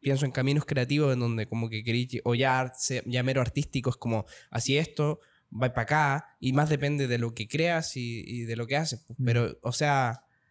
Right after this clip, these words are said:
Speaker 1: sí, pues, o sea, si, si fueran, e-, e-, es difícil. Igual uno ahí tiene que como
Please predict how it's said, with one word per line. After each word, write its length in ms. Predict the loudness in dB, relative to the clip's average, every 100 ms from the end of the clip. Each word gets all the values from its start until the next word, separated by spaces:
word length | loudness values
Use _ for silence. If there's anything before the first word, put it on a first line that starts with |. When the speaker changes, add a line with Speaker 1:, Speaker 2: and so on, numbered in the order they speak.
| _ _ _ _ _ -8
Speaker 1:
sí, 280 | -2 2 2
pues, 180 | 2 0
o 20 |
sea, 100 | 0
si, 120 | -2
si 160 | -4 -4
fueran, 920 | 0 2 2 2 2 0 0 -4 -4
e-, 180 | -4 -2
e-, 180 | -2 -2
es 140 | 0 0
difícil. 500 | 0 -2 -2 0 2
Igual 220 | 2 4
uno 120 | 4
ahí 140 | 2 2
tiene 260 | 0 0
que 120 | 0 -2
como 480 | 0 2 2 -2